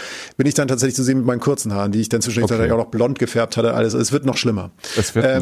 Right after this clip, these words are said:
Speaker 2: noch schlimmer.
Speaker 1: ja.
Speaker 2: Und wir machen einfach weiter mit der nächsten Frage. Christina Brunner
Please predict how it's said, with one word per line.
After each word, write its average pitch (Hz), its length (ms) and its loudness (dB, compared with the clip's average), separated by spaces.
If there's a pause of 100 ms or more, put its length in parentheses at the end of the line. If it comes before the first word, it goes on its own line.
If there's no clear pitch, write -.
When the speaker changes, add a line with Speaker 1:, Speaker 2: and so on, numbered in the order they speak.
(100)
Speaker 2:
noch - 20 0
schlimmer. 80 300 -6 (520)
Speaker 1:
ja. 107 140 -8 (220)
Speaker 2:
Und 104 300 0
wir 123 80 2
machen 104 220 -2
einfach 90 320 -2
weiter 92 280 0
mit 95 160 -4
der 92 80 0
nächsten 143 680 0
Frage. 107 460 2
Christina 165 560 0
Brunner 98 520 0